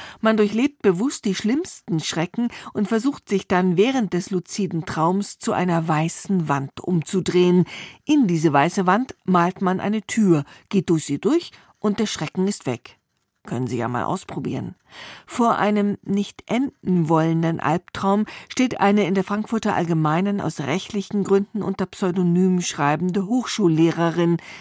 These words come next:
Sie nennt es Irrsinn. Gemeint sind Hochschulprüfungen im Zeitalter künstlicher Intelligenz. K-I-generierte Arbeiten seien heute mitunter so perfekt, dass Studenten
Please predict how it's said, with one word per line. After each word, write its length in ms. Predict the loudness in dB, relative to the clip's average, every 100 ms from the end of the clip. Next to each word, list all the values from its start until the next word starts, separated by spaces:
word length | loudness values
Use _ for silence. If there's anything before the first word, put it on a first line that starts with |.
| -20 _
Sie 260 | -2 2
nennt 300 | 2 2 0
es 320 | -4 -6 -10 -8
Irrsinn. 600 | 4 6 6 2 -2 -4 -10 -20 -20 _
Gemeint 560 | 4 6 4 2 -2 -10 -16
sind 300 | -2 0 0
Hochschulprüfungen 1000 | 0 0 0 -2 -2 -4 -2 0 0 0
im 200 | -2 -4
Zeitalter 580 | -2 -2 -2 -4 -4 -6
künstlicher 680 | -4 -2 -2 -4 -6 -6 -6
Intelligenz. 800 | -4 -2 -2 -2 -4 -6 -10 -12 -18 -18 -20 -4
K-I-generierte 1000 | 0 0 2 2 4 2 4 2 2 0
Arbeiten 520 | 0 0 -2 -2 -4
seien 320 | 0 0 0
heute 260 | 0 0 0
mitunter 480 | 0 -2 -4 -2 -2
so 200 | 0 -2
perfekt, 580 | -2 -8 -4 -4 -4 -14 -18 -6
dass 200 | -4 -4
Studenten 720 | -2 0 2 0 -2 -4 -4